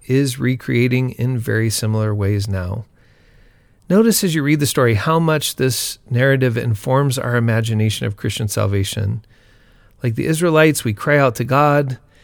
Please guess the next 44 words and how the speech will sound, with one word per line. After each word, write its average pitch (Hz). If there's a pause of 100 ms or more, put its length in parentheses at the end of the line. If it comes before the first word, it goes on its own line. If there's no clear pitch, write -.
(340)
and 120
God 123
delivers 156
us 156
from 117
the 98
sin 165
and 113
brokenness 143
that 104
binds 135
us. 131 (400)
We 151
too 185
pass 151
through 139
the 131
waters, 143 (320)
ours 147
of 117
baptism, 156 (360)
where 127
everything 139
is 135
transformed. 120 (360)
The 127
old 147
life 160
is 131
put 131
to 120
death, 170
and 120
we 131
come 143
out 135
of 131
the 123
waters 117
ready 117
for 113
a 110
new 110
creation. 104